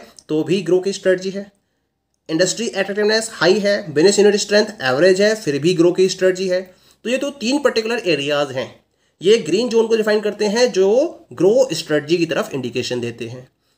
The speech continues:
ऐसे जब हम बात करते हैं, जब इंडस्ट्री अट्रैक्टिवनेस मीडियम है, बिजनेस यूनिट स्ट्रेंथ एवरेज है, तो यहाँ पर आपका येलो जोन आ गया जो होल्ड स्ट्रेटजी को डिफाइन कर रहा है।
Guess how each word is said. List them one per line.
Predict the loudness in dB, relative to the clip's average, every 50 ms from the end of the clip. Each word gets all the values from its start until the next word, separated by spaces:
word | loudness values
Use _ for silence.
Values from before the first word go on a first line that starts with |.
| _ _
ऐसे | -8 -4 0 2 4
जब | 4 4 4
हम | 4
बात | 2 2 0
करते | -2 -4 -4 -2 -2 -2
हैं, | 0 2 2 2 2 0 0 -6 -14 _ _ _ _ _ _ _ _ _ _ _ _ _ _ _ _ _ _ -2
जब | 0 0 0 0 -2 -6 -14 _ _ _ _ _ _ -6
इंडस्ट्री | -2 -2 0 -2 -2 -4 -8 -8
अट्रैक्टिवनेस | -8 -4 -4 0 0 0 0 0 0 2 2 2 2 0 -4 -6
मीडियम | -4 -4 0 2 4 4 4 4
है, | 0 -2 -2 -4 -8 -14 _ _ _ _ _ -8
बिजनेस | -2 0 2 2 2 2
यूनिट | 2 0 0 0
स्ट्रेंथ | -2 -2 -2 -2 -2 -2 -2 -4 -10 -20 _ _ -8
एवरेज | -6 -4 -2 0 0 0 0 0
है, | 0 0 0 -2 -6 -10 -20 _ _ _ _
तो | -4 -2 -2
यहाँ | -2 -2 -2 -2 -2
पर | -2 -2
आपका | -2 -2 -2 2 2 4
येलो | 4 4 2 2 2 2
जोन | 2 4 4 4
आ | 2 2
गया | 0 0 -2 0
जो | 2 0 0
होल्ड | 2 2 0 0 0
स्ट्रेटजी | -2 -2 -2 -2 0 0 2 0
को | 0
डिफाइन | 0 0 0 0 0
कर | 0 -2 -4
रहा | -4 -4 -6 -6
है। | -8 -10 -14